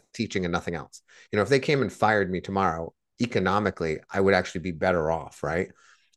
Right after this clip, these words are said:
So I'm in a position where I can say things that other teachers can't say. And so I do that purposefully as the voice of people who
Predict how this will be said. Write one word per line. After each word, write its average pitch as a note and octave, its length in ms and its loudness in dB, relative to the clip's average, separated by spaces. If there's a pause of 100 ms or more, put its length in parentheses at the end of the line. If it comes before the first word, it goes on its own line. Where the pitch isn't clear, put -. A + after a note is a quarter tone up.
So A2+ 140 2
I'm C#3 220 4
in B2+ 60 4
a G2 60 0
position A#2 540 0
where F2+ 140 2
I G2 160 2
can G2 180 -6
say G2+ 240 2
things F2+ 260 -2
that F2+ 120 0
other F2 180 0
teachers - 340 -12
can't - 300 -8
say. F2+ 460 -2
And F#2 120 -6
so F2 240 0
I F2+ 120 2
do A2 260 2
that F2+ 320 0
purposefully E2+ 720 -2 (380)
as F#2+ 180 0
the F#2+ 80 2
voice F#2 340 4
of F2+ 80 -10
people F2+ 280 -4
who F#2 120 -4